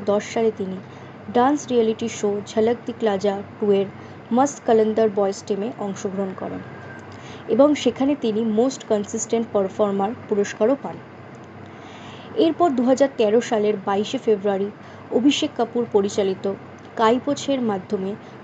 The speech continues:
প্রথম চলচ্চিত্র জীবনে পদার্পণ করেন। এরপর রাজপুত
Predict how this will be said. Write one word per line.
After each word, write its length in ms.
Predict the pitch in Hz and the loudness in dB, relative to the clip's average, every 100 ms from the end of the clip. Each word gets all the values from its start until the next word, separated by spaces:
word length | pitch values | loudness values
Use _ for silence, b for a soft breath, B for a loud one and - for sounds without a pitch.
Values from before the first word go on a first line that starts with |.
| - | -2
প্রথম 400 | 269 269 - 330 | 2 2 2 0
চলচ্চিত্র 580 | 311 214 214 226 214 220 | 4 4 2 -2 2 2
জীবনে 340 | 214 196 196 208 | 2 0 -2 -2
পদার্পণ 400 | 190 185 175 190 175 | -2 -2 -6 -8 -8
করেন। 220 | 170 175 - - - - - - - - B B B B B - | -10 -10 -14 -16 -16 -16 -16 -16 -16 -18 B B B B B -2
এরপর 360 | 277 277 294 285 | 2 4 6 6
রাজপুত 440 | 233 214 - 233 | 6 2 0 -4